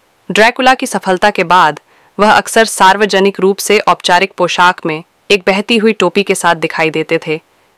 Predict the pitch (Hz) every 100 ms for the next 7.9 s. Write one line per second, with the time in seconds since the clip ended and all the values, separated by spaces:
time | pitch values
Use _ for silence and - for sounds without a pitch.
0 | - 196 185 208 208 185 180 196 202 170
1 | 175 170 180 170 160 165 156 156 151 151
2 | 151 _ _ _ _ _ _ _ 170 180
3 | 196 - 196 196 202 214 220 233 _ _
4 | - 196 185 220 214 226 202 190 185 190
5 | 196 - 180 180 185 175 170 180 165 170
6 | 165 151 151 _ _ 185 196 - 196 202
7 | 220 208 190 185 180 190 190 180